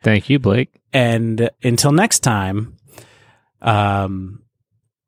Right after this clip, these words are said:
Speaker 2: this is what Shane's cat calling noise sounds like.
Speaker 1: <laughs> Hey, come on over here. You wanna
Speaker 2: That is
Speaker 1: hang
Speaker 2: not
Speaker 1: out?
Speaker 2: how you talk to your cat,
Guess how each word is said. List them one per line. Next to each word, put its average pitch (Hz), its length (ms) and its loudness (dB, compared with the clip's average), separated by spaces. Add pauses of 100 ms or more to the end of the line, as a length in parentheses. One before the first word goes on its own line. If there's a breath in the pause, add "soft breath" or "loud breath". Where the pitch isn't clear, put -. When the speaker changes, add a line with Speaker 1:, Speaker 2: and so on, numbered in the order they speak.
(120)
Speaker 2:
this 131 300 0
is 135 160 2
what 123 260 2
Shane's 117 400 0
cat 113 400 0
calling 107 380 2
noise 98 240 2
sounds 78 320 -2
like. - 200 -12 (180)
Speaker 1:
<laughs> - 400 -2 (1500 loud breath)
Hey, 92 640 2 (1080 loud breath)
come 107 160 0
on 95 240 4
over 110 120 4
here. 85 240 0 (1080 soft breath)
You 101 120 0
wanna 87 840 0 (840 loud breath)
Speaker 2:
That 202 160 2
is 92 120 2
Speaker 1:
hang 98 100 2
Speaker 2:
not 156 200 2
Speaker 1:
out? - 80 -2
Speaker 2:
how - 100 0
you 285 60 2
talk - 320 -2
to - 180 0
your 220 200 2
cat, 214 500 0